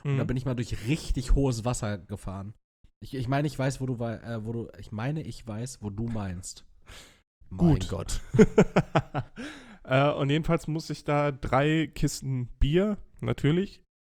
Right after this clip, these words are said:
Speaker 2: hochbringen. Der Fahrstuhl war kaputt und das war irgendwie im neunten Stock oder so. Muss
Speaker 1: Ja.
Speaker 2: die dann hochtragen. In meiner damaligen Verfassung kein Problem. Ähm, also wirklich. Da
Speaker 1: Ich glaub, ich glaub
Speaker 2: sah,
Speaker 1: dir.
Speaker 2: sah so gut aus. Jedenfalls
Speaker 1: Ja.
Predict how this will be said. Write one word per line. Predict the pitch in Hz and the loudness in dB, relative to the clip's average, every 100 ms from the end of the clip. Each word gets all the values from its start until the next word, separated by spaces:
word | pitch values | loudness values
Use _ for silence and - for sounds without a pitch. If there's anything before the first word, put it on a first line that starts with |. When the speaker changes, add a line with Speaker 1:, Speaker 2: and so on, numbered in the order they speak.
| _ - _ - | _ -20 _ 2
Speaker 2:
hochbringen. | 147 196 123 139 127 160 226 247 190 | 4 4 2 6 6 6 2 -2 0
Der | 127 | 2
Fahrstuhl | 139 156 - 180 | 2 2 0 -2
war | 170 | 0
kaputt | - 160 - 180 | 0 6 6 6
und | 160 | 0
das | 131 135 | -2 0
war | 139 | 0
irgendwie | 143 139 | 0 0
im | 131 127 | 0 2
neunten | 127 135 - | 2 2 -2
Stock | - - - 127 | -4 -2 0 0
oder | 117 107 | 0 -2
so. | 110 113 - _ | -4 -8 -10 _
Muss | - 95 | 0 0
Speaker 1:
Ja. | 95 | 0
Speaker 2:
die | |
dann | 131 123 | 0 0
hochtragen. | 123 120 113 110 - - - - - | 0 0 -2 -4 -10 -20 -20 -20 -12
In | 131 | 0
meiner | 123 147 | 4 6
damaligen | 135 147 156 151 147 | 6 6 4 2 0
Verfassung | 139 - 143 147 135 - | 0 0 0 -2 -4 0
kein | - 120 143 | 2 4 4
Problem. | - 135 113 107 - - _ - - - - - - | 2 4 2 0 -2 -8 _ -20 -20 -20 -16 -8 2
Ähm, | 127 135 135 131 135 131 - _ - | 6 6 4 0 -2 -4 -10 _ -2
also | 123 | 0
wirklich. | 117 - 110 - - _ _ _ _ _ - | 0 -4 -12 -18 -20 _ _ _ _ _ -16
Da | 120 101 | -16 -8
Speaker 1:
Ich | 104 | -2
glaub, | 120 139 - | 2 2 0
ich | - | -4
glaub | 127 - | -4 -4
Speaker 2:
sah, | |
Speaker 1:
dir. | - | -4
Speaker 2:
sah | - - | -8 -10
so | - | -14
gut | - - - - | -16 -16 -18 -18
aus. | - _ _ _ _ _ _ _ - | -20 _ _ _ _ _ _ _ 6
Jedenfalls | 123 98 98 104 | 6 6 2 -2
Speaker 1:
Ja. | 110 | -6